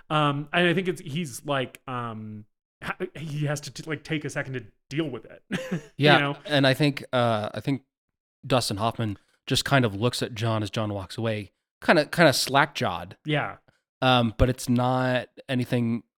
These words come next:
Speaker 2: overly comical or, uh, anything like a caricature. It's very, it's a very realistic reaction, I
Speaker 1: Yeah.
Speaker 2: think.
Speaker 1: Yeah.
Speaker 2: Um, so I would agree. I don't, I think it is a little bit of, "Ha ha, guys kissing."
Speaker 1: Right.
Speaker 2: Um, unfortunately, but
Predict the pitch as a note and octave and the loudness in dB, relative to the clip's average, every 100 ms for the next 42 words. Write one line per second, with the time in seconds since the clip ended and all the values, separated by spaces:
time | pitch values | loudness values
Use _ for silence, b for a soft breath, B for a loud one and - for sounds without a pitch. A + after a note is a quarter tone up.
0 | - C3 C3 A#2+ - A#2 A2 - A2+ A2+ | -2 2 2 0 -2 -4 -2 -4 -2 -2
1 | A2 A2 A2 G#2 G#2 G#2 G2 _ _ _ | -4 -6 -6 -4 -6 -8 -10 _ _ _
2 | - A2 G#2 - B2 A#2+ - A2 G#2 - | -8 -6 -4 -4 -2 -2 -2 -4 -6 -6
3 | - C3 G#2+ - F#2 G2 - B2+ C3 C#3 | 0 0 0 -8 -8 -10 -6 -4 -2 -2
4 | F3+ C4 F#3 C3+ - B2+ C3 A#2+ A2+ A2+ | -2 2 2 2 0 2 4 4 0 -4
5 | A#2 G#2 - - - _ _ - C#3+ A#2 | -4 -6 -8 -12 -16 _ _ -8 -4 -4
6 | F#2 _ _ _ - B2 - _ - A#2+ | -8 _ _ _ -8 -8 -8 _ -10 -8
7 | A2+ D#3 G3 G#3+ C#3+ B2 A2 B2+ D3+ C3+ | -6 -2 2 4 4 2 0 2 2 0
8 | - B2+ C#3+ D3+ D3 D#3+ D#3+ F#3 A#3+ C4 | -2 -2 0 2 4 4 4 4 4 4
9 | G3+ A3+ A3 G#3+ F3 D3 D3+ C3+ C#3 C3 | 10 10 10 6 4 2 0 2 4 6
10 | C3 B2+ - B2 B2 B2 A#2+ - B2+ C#3 | 4 0 -4 0 2 2 0 -4 -2 0
11 | C#3+ F3 C3 A2 F#2 _ - B2+ A#2+ A#2 | -2 -2 -2 -2 -4 _ 0 4 6 4
12 | A2 G#2+ G#2 - _ _ _ B2+ A#2 B2+ | 2 -2 -6 -10 _ _ _ -6 0 0
13 | A#2 B2+ B2+ B2 B2+ - A#2+ A#2 - | 2 0 2 0 -2 0 0 2 -2